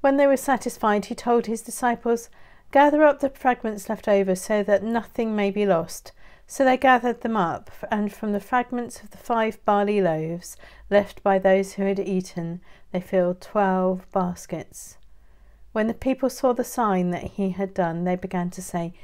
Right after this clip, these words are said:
"This indeed is the prophet who is to come into the world."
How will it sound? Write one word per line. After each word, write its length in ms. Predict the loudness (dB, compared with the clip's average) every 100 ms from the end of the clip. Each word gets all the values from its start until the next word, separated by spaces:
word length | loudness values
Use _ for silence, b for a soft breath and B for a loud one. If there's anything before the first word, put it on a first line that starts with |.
| b -4
"This 260 | -4 -2
indeed 640 | -2 -2 -2 -2 -2 -6 -6
is 360 | -4 -4 -6 -10
the 100 | -10
prophet 680 | -2 -2 -2 -10 -12 -18 b b b -4
who 80 |
is 200 | -4 -4 -10
to 80 |
come 380 | -12 -6 -4 -4
into 360 | -4 -4 -6 -8
the 100 | -6
world." 640 | -4 -4 -6 -10 -12 -14